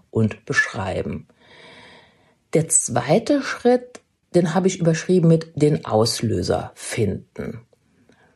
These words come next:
Ja, das ist jetzt so ein bisschen mein Steuerberater-Gen. Ich brauche ja für alles eine Struktur und ich habe mir mal ganz viele Ereignisse überlegt und auch so ein bisschen gesammelt. Was bringt mich denn und auch meine Mitarbeiter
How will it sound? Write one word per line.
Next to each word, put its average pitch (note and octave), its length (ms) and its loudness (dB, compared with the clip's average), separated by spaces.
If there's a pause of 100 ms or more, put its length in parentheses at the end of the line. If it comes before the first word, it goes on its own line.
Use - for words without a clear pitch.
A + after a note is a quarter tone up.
(460)
Ja, C#3 140 2
das C#3 400 0
ist - 220 -6
jetzt - 160 2
so C3+ 60 0
ein B2+ 80 0
bisschen D#3+ 260 2
mein A#2+ 160 0
Steuerberater-Gen. D#3 1040 2
Ich - 140 -4
brauche A#2+ 240 -4
ja B2 60 -2
für - 180 -12
alles A#2 260 -2
eine B2+ 100 -4
Struktur G#3 840 0
und - 120 0
ich - 200 -8
habe F3+ 180 -4
mir F3 80 0
mal D#3+ 420 2 (120)
ganz B3+ 340 0
viele F#3+ 300 0
Ereignisse D#3+ 760 0
überlegt D#3 520 2
und - 100 -2
auch E2 80 -2
so - 140 -6
ein B2+ 60 -6
bisschen - 280 -6
gesammelt. G3 640 2 (500)
Was F3 300 0
bringt - 480 -2
mich F#3+ 420 2
denn G#3 300 2
und C3 200 0
auch D#3+ 220 0
meine C3+ 200 2
Mitarbeiter C#3 1040 0